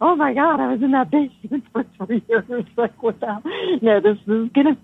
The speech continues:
feel really different, and it's gonna be a sustained energy, um, because Jupiter stays in a sign for about a year. Um, so figure December-ish of twenty twenty-one, um, before it leaves.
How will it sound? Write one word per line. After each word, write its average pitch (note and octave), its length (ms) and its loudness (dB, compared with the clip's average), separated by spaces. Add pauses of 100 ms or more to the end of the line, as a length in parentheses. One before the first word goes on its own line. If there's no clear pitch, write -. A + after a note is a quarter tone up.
feel F3+ 600 0
really F#3+ 1040 0
different, F3+ 460 -2 (100)
and E3+ 440 0 (100)
it's F#3+ 240 2
gonna G3+ 200 2
be G3 140 4
a F#3 60 0
sustained G#3+ 1120 2
energy, D#3 680 0 (520)
um, E3 460 4
because F3 420 0
Jupiter G#3+ 480 4
stays G3+ 420 4
in G#3+ 120 8
a G#3+ 200 4
sign F#3+ 340 6
for F#3+ 140 4
about D#3+ 320 6
a G3+ 80 2
year. F#3+ 480 2 (400)
Um, D#3+ 400 0
so D3 160 2
figure E3+ 340 0
December-ish F3+ 1120 2 (420)
of D#3+ 180 0
twenty F3+ 300 0
twenty-one, E3 640 -2 (240)
um, F3 220 2
before F3 400 0
it F3+ 200 0
leaves. D#3+ 320 -2